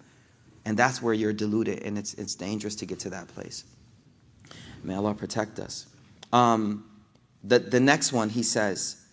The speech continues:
uh, "Be true in your actions." Number three, true in your actions. What does that mean? He says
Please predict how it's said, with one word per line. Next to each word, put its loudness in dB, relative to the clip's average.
uh, 8
"Be 0
true 4
in 4
your 2
actions." -4
Number 4
three, 0
true 2
in 4
your 2
actions. -2
What 6
does 4
that 4
mean? -2
He 0
says 2